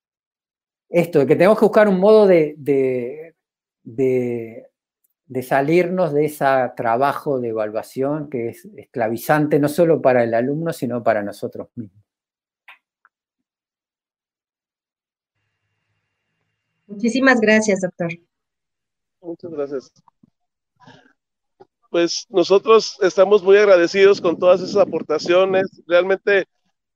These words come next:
Speaker 3: eh, el escucharlo, maestro Pedro, siempre nos invita, pues, a seguir reflexionando ese proceso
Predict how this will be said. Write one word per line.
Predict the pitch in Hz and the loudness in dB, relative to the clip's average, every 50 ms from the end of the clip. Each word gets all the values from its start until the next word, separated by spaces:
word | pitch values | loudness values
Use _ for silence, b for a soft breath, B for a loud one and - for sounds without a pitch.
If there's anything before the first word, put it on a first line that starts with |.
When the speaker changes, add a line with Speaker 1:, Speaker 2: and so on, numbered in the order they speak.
| - - | -6 -4
Speaker 3:
eh, | 160 165 170 170 - | -2 -2 -2 -4 -2
el | - 165 165 170 | -2 -2 0 0
escucharlo, | 175 - - 165 - 196 190 196 208 202 | -2 -4 -6 -2 2 2 2 4 2 2
maestro | 196 190 196 190 165 214 202 | 4 4 2 2 0 -4 -4
Pedro, | - 196 202 202 202 208 | -2 0 0 2 2 0
siempre | - 208 196 190 175 208 | 2 2 0 2 2 0
nos | 208 202 185 - | 0 0 -2 -2
invita, | 185 180 170 180 196 - - 208 196 185 185 175 - _ | -6 -6 -4 -6 -8 -4 0 2 4 4 4 2 0 _
pues, | - - 170 165 156 - - - | -4 -2 -2 -2 -4 -6 -6 -4
a | - 208 | -4 -2
seguir | - 190 170 175 196 202 | 0 0 0 2 0 0
reflexionando | 220 196 220 202 - 180 185 185 196 196 202 | -2 -2 -2 -4 0 2 2 2 2 0 -4
ese | 202 202 220 | -2 -2 -4
proceso | 190 - 180 180 170 202 | -6 -6 -12 -10 -6 -6